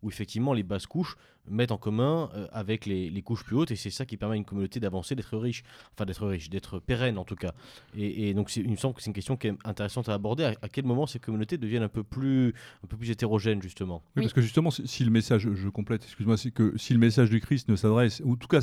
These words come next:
Speaker 2: le message, l'interprétation de ce message au sein de ces communautés ne s'adresse qu'à des, euh, qu'à des, <laughs> je dirais aux basses couches de la société, j'imagine que la mise en commun était quand même assez rapide et assez réduite
Speaker 3: <laughs>
Speaker 2: pour la survie de la chose.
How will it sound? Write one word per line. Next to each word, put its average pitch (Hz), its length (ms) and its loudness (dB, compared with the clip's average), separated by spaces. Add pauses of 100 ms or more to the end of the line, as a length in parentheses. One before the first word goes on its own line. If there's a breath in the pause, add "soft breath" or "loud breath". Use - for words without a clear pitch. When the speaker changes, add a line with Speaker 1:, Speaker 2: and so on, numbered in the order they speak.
Speaker 2:
le 120 120 4
message, 123 420 4
l'interprétation 135 720 0
de 156 60 -4
ce - 40 0
message 113 220 2
au 107 60 2
sein 135 160 0
de 123 40 0
ces 117 120 -4
communautés 107 440 4 (680 loud breath)
ne 131 100 2
s'adresse 127 540 4 (100)
qu'à 131 160 10
des, 107 540 8
euh, 82 260 4
qu'à 104 180 0
des, 87 80 2
<laughs> 123 340 6
je 90 40 0
dirais 117 160 8
aux 113 60 12
basses 117 180 8
couches 127 200 2
de 117 100 8
la 101 100 8
société, 104 420 2
j'imagine 117 360 2
que 117 80 0
la 101 80 4
mise 101 100 2
en 101 80 4
commun 117 240 0
était 123 160 -2
quand 107 100 -2
même 101 120 4
assez 98 180 0
rapide 107 300 0
et 113 40 4
assez 92 200 2
réduite 151 400 2 (260)
Speaker 3:
<laughs> - 280 -8
Speaker 2:
pour 123 120 4
la 110 60 4
survie 110 260 6
de 113 60 6
la 143 80 8
chose. 131 280 6